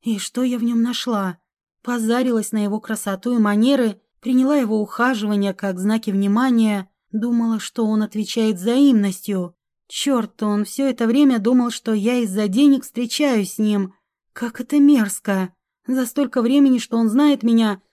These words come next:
мог бы вполне догадаться, что я другого поля ягода. Я по-настоящему люблю его. Да, он догадался бы,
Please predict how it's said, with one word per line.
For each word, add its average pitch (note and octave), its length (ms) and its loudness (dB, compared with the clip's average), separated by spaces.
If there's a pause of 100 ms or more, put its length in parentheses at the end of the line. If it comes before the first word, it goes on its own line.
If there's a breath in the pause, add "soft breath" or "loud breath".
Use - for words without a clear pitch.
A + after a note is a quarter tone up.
(100)
мог B3+ 220 0
бы B3+ 120 0
вполне B3+ 420 2
догадаться, G#3+ 720 -2
что - 300 -6
я A3 200 0
другого A3 460 -2
поля A3 240 0
ягода. G3 640 0 (400)
Я B3+ 220 -2
по-настоящему A#3 1120 -2
люблю A3 380 2
его. F#3 500 0 (460)
Да, C4 400 2
он G#3+ 160 0
догадался A3+ 640 0
бы, G3 280 0